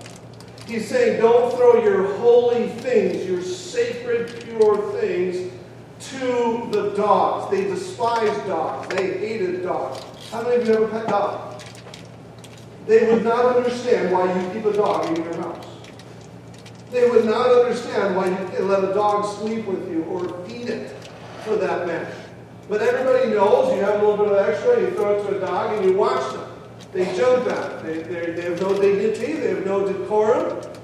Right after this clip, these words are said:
they only know survival, and so of course they're willing to jump at it, jump out there, and they're gonna decimate whatever it is that they're chewing on, whatever they're eating, whatever that you've thrown to them.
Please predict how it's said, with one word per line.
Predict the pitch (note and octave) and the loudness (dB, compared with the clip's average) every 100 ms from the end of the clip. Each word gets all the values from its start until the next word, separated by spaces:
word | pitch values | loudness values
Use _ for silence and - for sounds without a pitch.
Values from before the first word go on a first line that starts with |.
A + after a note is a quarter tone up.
| - - | -18 -12
they | E3+ | -4
only | F#3 G3+ | 0 2
know | G3+ G#3 G#3+ | 2 2 2
survival, | G#3+ G3 F#3+ G#3 A3+ - | 2 0 0 2 0 2
and | E3+ | 0
so | F3 F#3+ F#3+ | 0 -2 -2
of | |
course | F#3+ G3 F#3 | -2 -2 -2
they're | G3 G3 - | -2 0 0
willing | G3 G#3 G#3+ G3+ | 2 4 4 2
to | - | -2
jump | G3 G3+ G#3 | 0 0 0
at | G#3+ A#3+ | -2 -2
it, | G#3 | -2
jump | G3 G3+ | -2 -2
out | A3+ D4 D4 | -2 -2 0
there, | A3+ - - - - A3 | -2 0 -4 -8 -12 -6
and | G#3+ G#3 G3 F#3+ - - | -2 0 0 0 -4 -4
they're | G3+ G#3+ A3 | -2 2 2
gonna | G#3+ G#3+ | 0 2
decimate | B3 C#4 C4 B3 F#3 E3+ | 4 4 2 2 2 2
whatever | G3 G3+ G#3 G3+ | 0 0 0 0
it | G3+ | 0
is | G3+ | 0
that | G3 | 0
they're | G3 F#3 E3 | 0 -2 -2
chewing | - B3 F#3+ - | -6 -2 0 0
on, | - - | -4 -6
whatever | E3+ F3+ G3+ | -4 -2 0
they're | G3 G3 G3+ | 0 0 -2
eating, | A3 G#3 E3 | -2 -4 -2
whatever | D#3+ E3+ | 0 0
that | F3+ F3+ | 0 -2
you've | - - | -4 -8
thrown | G#3+ G3+ G3+ G3 | -10 -6 -4 -2
to | E3 | -4
them. | - | -8